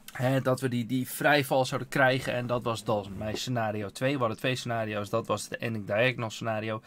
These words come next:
En we hadden het scenario dat we dus recht naar beneden konden vallen. En daar, ja, op een, een of andere manier voelde ik me daar niet comfortabel bij. Dus ik ging gewoon maximaal voor de ending diagonal. En de bullish divergenties waren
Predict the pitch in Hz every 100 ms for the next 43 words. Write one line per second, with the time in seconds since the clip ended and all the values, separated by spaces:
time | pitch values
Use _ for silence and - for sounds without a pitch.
0 | - - - - 151 147 160 135 120 117
1 | 113 - 117 107 101 101 95 - - -
2 | - _ 107 123 113 - 87 92 - -
3 | _ 110 110 101 87 - - - - -
4 | - _ - - 123 120 120 113 - _
5 | 117 101 151 180 165 123 - - 135 90
6 | 101 _ _ - - _ - - 160 -
7 | 175 202 185 185 170 175 175 170 - 180
8 | 170 156 139 143 139 131 135 127 - 143
9 | 143 127 117 113 110 - 135 123 117 113
10 | 110 117 143 - 120 113 110 113 110 107
11 | 104 110 110 - - 123 113 120 117 117
12 | 113 120 110 101 104 104